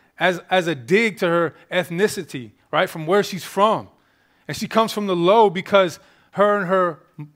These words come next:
mother-in-law live together and there's no man running the house. And so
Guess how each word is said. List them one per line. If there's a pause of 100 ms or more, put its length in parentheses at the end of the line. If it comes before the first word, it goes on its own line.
(100)
mother-in-law
live
together
and
there's
no
man
running
the
house.
And
so